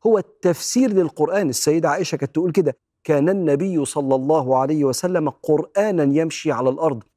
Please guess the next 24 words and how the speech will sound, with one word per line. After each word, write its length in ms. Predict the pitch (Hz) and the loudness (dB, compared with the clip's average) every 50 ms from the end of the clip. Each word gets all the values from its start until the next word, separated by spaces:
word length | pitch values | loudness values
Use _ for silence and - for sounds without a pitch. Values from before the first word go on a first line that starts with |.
| _ _ _ _ _ - | _ _ _ _ _ -4
عايز 320 | 110 123 156 196 208 185 - | 0 0 2 2 2 0 -2
تشوف 280 | - 156 139 214 214 | -6 -6 -4 -6 -4
تفسير 400 | - - 170 143 - - - 214 | 0 0 0 0 -2 -4 -6 -4
كلام 340 | - - 170 170 202 202 180 | -2 -2 0 0 0 0 0
ربنا، 280 | 170 151 143 190 196 190 | -2 -2 0 0 -2 0
بص 260 | 196 208 - - - | -2 -2 -4 -2 -2
على 180 | 151 139 143 | -2 0 0
النبي 380 | 139 139 151 185 202 165 139 - | -2 0 0 -2 -2 -2 -2 -4
عليه 80 | 131 147 | -4 -4
الصلاة 160 | 160 - 160 | -2 -2 -4
والسلام، 280 | 147 - - 151 139 120 _ - | -4 -2 0 -2 -2 -4 _ -2
قرآن 380 | - 170 165 165 220 226 220 | 0 0 0 0 -2 -2 0
ماشي 260 | 202 220 220 - - 180 | 0 0 -2 -2 -2 -2
ما 100 | 156 139 | 0 2
بيننا 340 | 135 185 214 190 139 120 - _ _ _ _ _ _ _ | 2 2 0 0 -2 -6 -8 _ _ _ _ _ _ _
في 140 | - 185 180 | -6 -6 -6
أفعاله 380 | 156 - 156 143 170 208 214 | -4 -2 -2 0 0 2 0
وكلامه. 540 | 185 143 - - 139 160 196 202 170 123 110 117 _ _ _ _ _ _ _ _ _ _ _ _ _ - | 0 -2 -2 -4 -2 -2 -2 -2 -4 -6 -8 -12 _ _ _ _ _ _ _ _ _ _ _ _ _ -4
عشان 280 | - 127 - - 143 135 | -4 -2 0 0 -2 -2
كده 420 | - - 277 240 196 143 - _ _ _ _ _ _ _ - | 0 0 0 0 0 -2 -4 _ _ _ _ _ _ _ 0
أهل 280 | 202 214 180 151 151 | 0 0 0 0 0
العلم 400 | 156 143 135 123 143 175 180 160 | 0 2 2 2 2 2 2 2
يقولوا: 440 | 147 135 139 139 147 156 147 147 180 - _ _ _ _ _ _ _ _ _ _ - 170 | 2 2 2 2 0 0 0 0 -4 -6 _ _ _ _ _ _ _ _ _ _ -2 -2
"التعاظم 1120 | 175 - _ _ _ - - 151 135 131 156 180 185 185 170 143 160 190 196 190 190 | -2 -4 _ _ _ -4 -2 -2 0 0 0 2 2 2 2 2 0 0 0 -2 -6